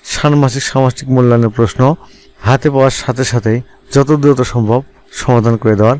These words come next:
চেষ্টা করব। এই জন্য তোমরা সবাই আমার চ্যানেলটি সাবস্ক্রাইব করে আমার সাথেই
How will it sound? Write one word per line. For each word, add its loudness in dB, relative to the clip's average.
চেষ্টা -4
করব। -4
এই 4
জন্য 0
তোমরা 2
সবাই -4
আমার 4
চ্যানেলটি 2
সাবস্ক্রাইব -4
করে 0
আমার 0
সাথেই -4